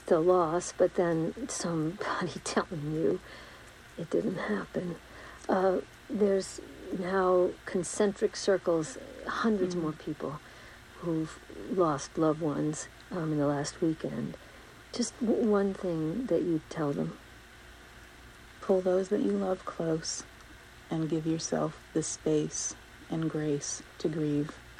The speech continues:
Speaker 2: however you want and for however you want, however long you want. There are people who say you need to move on or move forward. Um, there's really no such thing.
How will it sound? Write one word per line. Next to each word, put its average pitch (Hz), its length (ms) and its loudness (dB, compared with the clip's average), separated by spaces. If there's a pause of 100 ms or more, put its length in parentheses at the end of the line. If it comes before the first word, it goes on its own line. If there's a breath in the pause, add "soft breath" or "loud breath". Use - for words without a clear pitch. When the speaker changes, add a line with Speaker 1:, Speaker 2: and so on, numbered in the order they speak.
Speaker 2:
however 151 340 2
you 147 180 2
want 143 380 0 (200)
and 147 200 -4
for 156 220 0
however 143 480 -4
you 147 160 0
want, - 340 -2 (300 loud breath)
however 151 260 2
long 151 320 2
you - 60 0
want. - 380 -2
There 160 240 0
are - 60 -2 (320)
people - 220 -4
who 156 120 2
say 156 280 0
you 151 140 2
need 147 200 2
to - 120 -4
move 156 220 2
on 147 420 4 (720)
or - 100 -4
move 156 240 0
forward. 147 540 2 (220)
Um, 147 480 2 (460)
there's 160 360 0
really 156 220 2
no 160 180 0
such - 300 -6
thing. - 340 -2